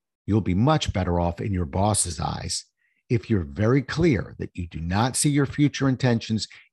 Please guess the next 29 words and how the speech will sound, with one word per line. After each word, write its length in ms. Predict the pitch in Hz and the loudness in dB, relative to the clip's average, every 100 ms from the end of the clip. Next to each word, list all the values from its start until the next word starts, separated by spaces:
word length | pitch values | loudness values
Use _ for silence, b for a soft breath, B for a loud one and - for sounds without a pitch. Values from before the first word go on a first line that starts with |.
| - | -2
intersecting 920 | 202 202 202 - 208 196 - 113 110 | 2 4 4 4 2 2 2 2 4
with 140 | 104 104 | 2 2
your 160 | 107 | 0
boss's 640 | 117 165 165 233 - 95 - | 0 2 2 4 2 -2 -2
future 380 | 101 87 87 | -2 -2 -4
intentions. 680 | 78 73 82 76 - - - - _ _ _ _ _ _ _ _ _ b b b b | -6 -4 -6 -6 -12 -14 -14 -14 _ _ _ _ _ _ _ _ _ b b b b
See, 200 | - 175 | 0 2
the 100 | 139 | 2
moral 420 | 135 175 175 151 | 2 2 2 2
of 100 | 107 | 2
this 160 | 110 | -2
podcast 680 | - - 95 85 - 85 85 - | -2 -4 -4 -4 -6 -6 -6 -10
is 180 | 73 | -14
this. 380 | 71 - - - _ _ _ b b b | -14 -12 -10 -10 _ _ _ b b b
Having 300 | - 127 143 | -2 0 2
a 60 | 147 | 2
great 400 | 101 107 107 - | 2 2 2 0
boss 500 | 87 92 90 92 - | -2 0 0 0 -4
is 140 | 80 - | -6 -4
often 320 | 95 98 - | -2 -2 -2
an 120 | 90 87 | -4 -4
exception 560 | 85 - 98 - 90 | -4 -2 -2 -4 -6
to 100 | 80 | -6
the 120 | 85 | -6
rule, 340 | 82 78 78 76 B B | -6 -6 -6 -8 B B
and 220 | 120 117 | 0 2
a 60 | 117 | 2
great 580 | 101 85 117 139 135 110 | 0 0 2 4 2 0
boss 440 | 120 117 110 - | 2 2 0 -2